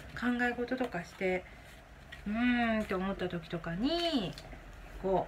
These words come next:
う、ちょっとかけるみたいな。あー。ちょっと今開けてみたらすごい。すべすべさがね、普通の紙とやっぱ全然違う。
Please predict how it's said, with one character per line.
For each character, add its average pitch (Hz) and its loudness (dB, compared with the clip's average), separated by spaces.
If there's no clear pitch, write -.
う、 - -14
ち 202 -4
ょ - -8
っ - -8
と - 0
か - -8
け 262 8
る 208 4
み 170 0
た 165 -2
い 160 -2
な。 160 -4
あ 208 0
ー。 - -6
ち - -8
ょ - -10
っ - -6
と 208 2
今 180 2
開 - -4
け 202 0
て 226 4
み 226 6
た 226 2
ら 202 2
す - 0
ご 247 8
い。 - 4
す 220 2
べ 269 10
す 277 6
べ 294 8
さ 247 6
が 190 6
ね、 185 4
普 - -4
通 269 8
の 269 10
紙 262 8
と 233 4
や 202 6
っ - 0
ぱ 170 -2
全 202 4
然 254 10
違 240 2
う。 233 0